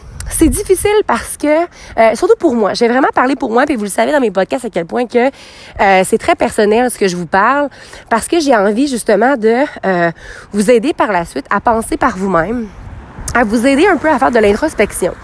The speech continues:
en faisant moi-même de l'introspection avec ce que je vis présentement. Et, euh, c'est fait. Enfin, bon, je, je suis vraiment sincère,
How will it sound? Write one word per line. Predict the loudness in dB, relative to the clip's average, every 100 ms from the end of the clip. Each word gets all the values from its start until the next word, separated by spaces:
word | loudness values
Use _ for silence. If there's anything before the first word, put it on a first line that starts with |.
| -18 -16 -6 0
en | 2
faisant | 4 4
moi-même | 2 4 2 2
de | 0
l'introspection | -2 -4 -6 -4 -2
avec | -4
ce | -4
que | -2 -2
je | -2
vis |
présentement. | -4 -2 0 -2 -2 -4 -8 -20 -20 -20 -20 -20 -20 -20 -10 0
Et, | 4 4 4 0
euh, | 2 4 4 2 2 2 0 -6
c'est | -4 -2
fait. | 0 -2 -4 -6
Enfin, | -2 0 2 0 -2 -16 -20 -20 -4
bon, | -4 -4 -12 -14 -14 0
je, | 2 4
je | 2 0
suis | -2 0
vraiment | 2 2
sincère, | 2 0 0 0 0 0 -4 -6